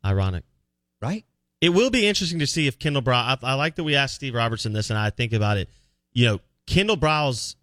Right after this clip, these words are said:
Speaker 1: is run heavy at Arkansas, partly because Sam Pittman and, and the way they want to play,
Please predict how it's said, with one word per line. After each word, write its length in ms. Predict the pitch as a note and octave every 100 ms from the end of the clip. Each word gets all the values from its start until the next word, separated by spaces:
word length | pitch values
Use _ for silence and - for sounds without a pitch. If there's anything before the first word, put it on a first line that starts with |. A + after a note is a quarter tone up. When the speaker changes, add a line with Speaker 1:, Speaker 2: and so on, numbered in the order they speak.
| -
Speaker 1:
is 200 | A#2+ G2+
run 320 | G2 A#2+ C3
heavy 380 | A#2 A2+ A2+ A#2
at 60 | A2
Arkansas, 480 | G#2+ A#2+ - B2
partly 300 | A#2 A#2 G#2 G#2+
because 220 | G#2 G#2
Sam 240 | - G#2+
Pittman 400 | - G#2+ A#2 A#2 -
and, 180 | G2+ -
and 140 | G#2
the 60 | G2
way 140 | G2
they 100 | G2+ G2+
want 120 | G2
to 120 | F2
play, 300 | G2+ G2+ A#2+